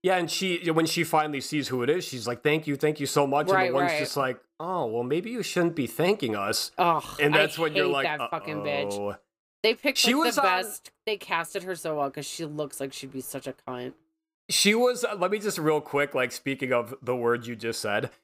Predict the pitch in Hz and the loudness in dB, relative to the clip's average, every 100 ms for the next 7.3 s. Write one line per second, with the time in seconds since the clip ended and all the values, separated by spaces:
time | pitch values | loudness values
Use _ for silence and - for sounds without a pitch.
0 | - 139 135 139 - - 196 202 185 170 | 0 2 2 0 -4 0 4 4 2 0
1 | 156 131 143 131 147 - 139 117 117 117 | 0 0 2 2 0 -4 -2 -2 0 0
2 | - 107 95 107 127 - _ _ 131 131 | 0 -4 0 0 -2 -8 _ _ 0 2
3 | 127 - 180 196 208 180 175 170 180 - | 2 0 2 4 4 2 0 -4 -8 -2
4 | 190 190 180 196 170 156 127 147 135 127 | 0 2 2 0 0 0 0 0 0 0
5 | 123 - _ - 202 175 151 139 123 113 | -2 -8 _ -2 0 0 0 0 -2 -4
6 | 104 - _ - 139 147 143 127 143 139 | -8 -18 _ -2 2 2 0 0 2 2
7 | 131 123 120 | 2 0 -2